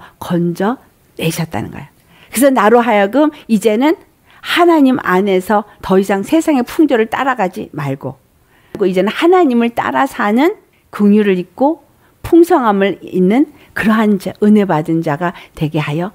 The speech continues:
주셨다는 거. 나란 존재는 어떤 자예요? 버림받을 수 있었던 자를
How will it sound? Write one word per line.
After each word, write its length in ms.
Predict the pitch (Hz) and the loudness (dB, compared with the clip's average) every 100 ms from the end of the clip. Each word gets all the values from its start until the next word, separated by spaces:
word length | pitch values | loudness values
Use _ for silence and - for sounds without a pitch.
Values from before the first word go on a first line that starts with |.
| _ - | _ -12
주셨다는 600 | - 240 240 - 143 170 | -6 -2 -2 -4 -10 -12
거. 80 | - _ _ _ | -16 _ _ _
나란 360 | 180 196 226 208 | -2 2 2 2
존재는 320 | 190 196 180 | 0 0 0
어떤 280 | 165 208 196 | 0 0 2
자예요? 340 | 190 180 269 _ _ _ - | 2 0 -2 _ _ _ -14
버림받을 640 | - 202 262 269 262 233 | -2 2 4 4 2 -2
수 140 | - 226 | -6 -8
있었던 540 | 220 202 - 175 170 | -6 -6 -2 0 2
자를 360 | 160 160 233 | 0 0 0